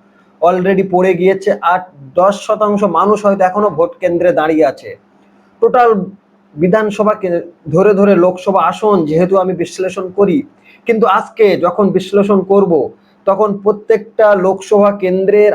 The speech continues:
আসন ধরে ধরে আমি বিশ্লেষণ করব এবং শেষ মুহূর্তের প্রেডিকশনটাও আমি দিয়ে দেব। তাই শেষ পর্যন্ত দেখবেন, কোথাও যাবেন না। তাহলে শুরু করা যাক। প্রথমেই আলোচনার কেন্দ্রে উঠে আসে ডায়মন্ড হারবার। অবশ্য বলে রাখি, বসিরহাট নিয়ে শেষে আলোচনা করব।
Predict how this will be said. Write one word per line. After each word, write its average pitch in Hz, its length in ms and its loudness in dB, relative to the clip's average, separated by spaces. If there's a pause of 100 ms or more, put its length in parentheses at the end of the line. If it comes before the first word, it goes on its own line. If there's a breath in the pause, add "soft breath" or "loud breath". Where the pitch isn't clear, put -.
আসন 214 460 0
ধরে 202 220 2
ধরে 196 220 4
আমি 190 160 2
বিশ্লেষণ 185 560 -2
করব 190 160 0
এবং 208 460 0 (560 soft breath)
শেষ 226 440 0
মুহূর্তের 202 760 2
প্রেডিকশনটাও 208 800 0
আমি 214 160 0
দিয়ে 175 180 0
দেব। 123 280 -2 (320 soft breath)
তাই 202 240 2
শেষ 208 400 -2
পর্যন্ত 202 500 0
দেখবেন, 196 480 0
কোথাও 185 380 -2
যাবেন 139 240 0
না। 110 240 -14 (240 soft breath)
তাহলে 165 140 0
শুরু 175 240 0
করা 151 180 0
যাক। 95 180 -12 (140)
প্রথমেই 226 440 2
আলোচনার 202 460 0
কেন্দ্রে 196 380 0
উঠে 185 300 2
আসে 185 480 -2 (640)
ডায়মন্ড 180 480 0
হারবার। 131 500 -2 (320)
অবশ্য 202 340 0
বলে 190 240 2
রাখি, 208 380 0
বসিরহাট 190 460 0
নিয়ে 208 180 2
শেষে 214 300 -2
আলোচনা 190 360 0
করব। 143 360 -2